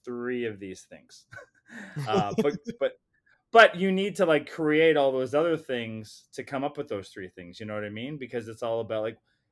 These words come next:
Speaker 1: until you create the world, you don't know what those little detail things are. Like, for Ash Grove, it's like, what is it, what is it like to live in a world where a water pandemic is going on? And,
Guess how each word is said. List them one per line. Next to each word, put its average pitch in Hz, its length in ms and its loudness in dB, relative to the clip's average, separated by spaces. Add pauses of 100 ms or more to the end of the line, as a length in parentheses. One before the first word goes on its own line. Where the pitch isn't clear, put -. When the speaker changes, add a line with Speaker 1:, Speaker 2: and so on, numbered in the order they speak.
(120)
Speaker 1:
until 156 360 -2
you 131 340 -6
create 127 520 -6
the 110 80 -10
world, 107 640 -2 (560)
you 135 140 -4
don't 139 140 -2
know 139 80 0
what 131 100 -4
those 123 140 -6
little 113 160 -8
detail 110 440 -10
things 98 320 -14
are. 123 240 -2
Like, 104 220 -6
for 104 300 -10
Ash 139 300 -4
Grove, 110 520 -4 (640)
it's 123 140 -12
like, 113 120 -6
what 104 180 -8
is 120 140 -8
it, 127 100 -12 (200)
what 120 160 -6
is 127 120 -8
it - 100 -10
like 147 200 -2
to 165 60 -4
live 208 220 -2
in 170 80 -2
a 123 80 0
world 104 400 -2
where 104 220 -4
a 98 80 -4
water 101 280 -4
pandemic 104 520 -10
is 98 120 -12
going 101 340 -8
on? 98 400 -12
And, 104 440 -10